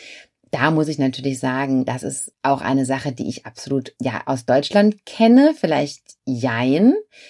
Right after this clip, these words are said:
Nicht jeder verhält sich hier so in Deutschland. Ich verhalte mich hier so, weil ich bin ja auch so ein Harmonie-Sucker. Ja, <laughs> ich kann ja nicht, ich, ich, ich weiß nicht, ich krieg irgendwie, ja, ich krieg irgendwie Herzinfarkt, wenn,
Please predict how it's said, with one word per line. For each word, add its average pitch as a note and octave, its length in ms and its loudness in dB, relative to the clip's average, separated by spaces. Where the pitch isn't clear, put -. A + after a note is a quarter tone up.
Nicht F#3+ 440 2
jeder C3+ 340 2
verhält C3+ 420 -4
sich B3 200 -4
hier C4 240 4
so B3+ 140 4
in A#3 140 0
Deutschland. A#3 420 -2
Ich - 280 2
verhalte D3+ 580 2
mich D3+ 260 0
hier E3 260 0
so, F#3 140 0
weil F3+ 180 -2
ich A3+ 140 -4
bin F3+ 140 -4
ja - 200 -2
auch - 140 0
so D#3+ 120 -6
ein E3+ 140 -2
Harmonie-Sucker. E3+ 1300 2
Ja, E3 280 6
<laughs> - 20 4
ich G3+ 220 2
kann C#4 220 4
ja B3+ 140 6
nicht, - 260 2
ich, G#3 300 -4
ich, A#3+ 280 2
ich F4 800 2
weiß C#4+ 240 8
nicht, C4 240 8
ich C4+ 120 0
krieg B3+ 240 0
irgendwie, A#3 540 2
ja, F3 180 6
ich B3+ 100 0
krieg B3 180 -2
irgendwie G3 440 0
Herzinfarkt, G3 960 2
wenn, F3+ 260 2